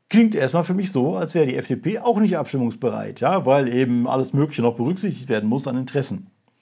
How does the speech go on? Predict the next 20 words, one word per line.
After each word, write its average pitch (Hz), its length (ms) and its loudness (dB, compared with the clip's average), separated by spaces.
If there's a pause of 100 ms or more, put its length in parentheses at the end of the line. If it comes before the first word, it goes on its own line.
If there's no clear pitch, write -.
(1160)
Und 165 140 4
es 156 140 4
ist 220 120 -2
auch 147 140 4
gar 143 160 4
nicht, - 240 -4
auch, 147 280 -2
auch 143 140 -2
da 180 300 6
im 147 160 -2
Prinzip 156 320 0
werden 143 180 4
zwei 156 240 4
Antworten 185 380 0
angeboten, 113 640 0
ja, 135 160 -2
in 160 120 -2
diesem 120 260 -2
Statement. 156 600 -2 (640)
Ähm, 139 560 0